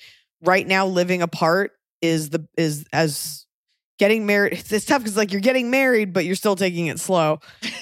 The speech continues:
Speaker 1: This is just what works. And, and people just have to fucking get over it.
Speaker 2: Yeah, I think the only time that I would judge it,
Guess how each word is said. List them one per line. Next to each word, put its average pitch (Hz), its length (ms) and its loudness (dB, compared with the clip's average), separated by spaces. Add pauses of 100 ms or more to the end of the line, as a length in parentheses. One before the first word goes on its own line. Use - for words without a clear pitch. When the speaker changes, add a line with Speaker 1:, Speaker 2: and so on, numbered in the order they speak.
(220)
Speaker 1:
This 233 320 -2
is 233 120 -2
just 233 200 -2
what 226 140 2
works. 226 440 0
And, 196 220 0
and 220 120 0
people 247 260 0
just 247 120 -4
have 240 140 0
to 247 120 0
fucking 240 300 -2
get 233 140 2
over 240 260 0
it. - 140 -10 (320)
Speaker 2:
Yeah, 185 500 0
I 202 60 -2
think 277 240 -4
the 381 100 2
only 302 400 -4
time 254 320 -2
that 220 140 2
I 196 160 2
would 202 180 -2
judge 208 320 -2
it, 190 320 -2